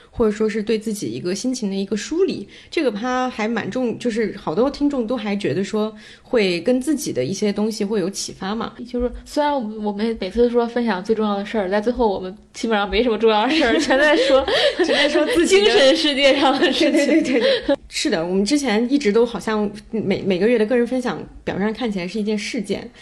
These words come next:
Speaker 1: 但最后都变成了对自我的一个叩问和分析。
Speaker 2: 分析。对。
Speaker 1: 对，这个东西其实挺，挺走心的。
Speaker 2: 挺自我的。
Speaker 1: 嗯，
Speaker 2: 嗯。
Speaker 1: 对。然后这个月的话，我们是，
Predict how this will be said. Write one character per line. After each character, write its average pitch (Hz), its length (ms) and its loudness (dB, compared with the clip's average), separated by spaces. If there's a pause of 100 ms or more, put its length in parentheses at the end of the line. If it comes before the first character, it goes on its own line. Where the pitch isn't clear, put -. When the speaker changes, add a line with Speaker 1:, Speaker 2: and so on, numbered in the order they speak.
(160)
Speaker 1:
但 233 160 0
最 226 120 2
后 226 80 0
都 226 120 2
变 226 160 0
成 208 160 -2
了 196 60 0
对 214 140 0
自 214 180 -2
我 196 180 -2
的 151 140 -2
一 175 80 -4
个 175 300 0
叩 - 160 -2
问 220 100 4
和 220 80 4
分 202 80 0
析。 202 320 2
Speaker 2:
分 226 280 2
析。 214 300 0
对。 208 160 4
Speaker 1:
对， 190 220 2
这 262 140 -2
个 247 80 4
东 240 120 2
西 240 80 2
其 220 220 -4
实 233 100 -2
挺， 208 300 -4 (220)
挺 226 200 0
走 226 220 0
心 233 260 -2
的。 180 220 -2 (140)
Speaker 2:
挺 208 260 2
自 277 180 4
我 208 280 2
的。 - 220 -6
Speaker 1:
嗯， 208 260 2
Speaker 2:
嗯。 202 80 -2
Speaker 1:
对。 214 200 2 (280)
然 190 100 -2
后 277 160 0
这 339 120 2
个 311 120 4
月 285 100 6
的 240 120 0
话， 240 140 0
我 202 100 0
们 160 160 -4
是， 202 360 2